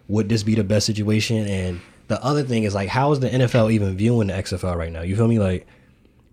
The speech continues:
the players that's in the X F L, let's say they balling over there. Do the N F L even really take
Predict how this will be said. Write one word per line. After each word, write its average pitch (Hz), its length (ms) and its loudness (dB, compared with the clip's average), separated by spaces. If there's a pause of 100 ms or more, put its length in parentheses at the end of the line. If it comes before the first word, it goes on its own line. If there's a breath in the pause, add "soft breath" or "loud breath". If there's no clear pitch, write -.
the 101 100 -4
players 143 340 4
that's 113 140 0
in 120 80 2
the 113 100 2
X 113 160 0
F 107 120 0
L, 107 80 4
let's 107 140 2
say 120 100 0
they 110 120 2
balling 104 400 2
over 98 160 2
there. 98 200 2
Do 107 160 2
the 101 120 2
N 110 120 2
F 117 100 0
L 107 140 4
even 98 320 0
really 98 300 2
take 101 420 -2